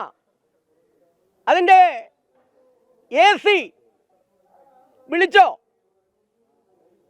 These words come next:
ഇവിടുത്തെ സബ് ഗ്രൂപ്പ് ഓഫീസർ വിളിച്ചോ? ഒരു ഹിന്ദു സംഘടനയും അതിൽ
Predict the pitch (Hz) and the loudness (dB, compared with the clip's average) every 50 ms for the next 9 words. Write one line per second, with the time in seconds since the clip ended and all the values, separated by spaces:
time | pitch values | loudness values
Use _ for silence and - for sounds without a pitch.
0 | _ _ - 262 320 370 370 285 381 - - 320 330 370 381 381 381 381 392 392 | _ _ -14 -8 -6 -6 -2 0 -2 -2 0 -2 -4 -4 -4 -6 -6 -4 -4 -4
1 | 349 - 370 381 392 381 370 403 370 - 392 403 392 381 381 339 381 370 294 170 | -2 2 2 2 2 2 0 -4 -4 -4 -6 -6 -6 -6 -8 -2 -2 -2 -2 -2
2 | - _ _ _ _ _ _ _ _ _ _ _ _ _ _ _ _ _ _ _ | -10 _ _ _ _ _ _ _ _ _ _ _ _ _ _ _ _ _ _ _
3 | _ _ _ _ _ _ _ _ _ _ _ _ _ _ _ _ _ _ _ _ | _ _ _ _ _ _ _ _ _ _ _ _ _ _ _ _ _ _ _ _
4 | _ - 202 302 403 427 440 453 427 339 392 415 415 427 403 277 - 381 381 370 | _ -12 -4 -2 0 0 0 0 -2 -2 -2 -4 -2 -4 -4 0 0 -2 0 0
5 | 381 381 381 381 370 370 370 370 359 349 359 | -4 -6 -6 -6 -6 -6 -4 -4 -4 -4 -6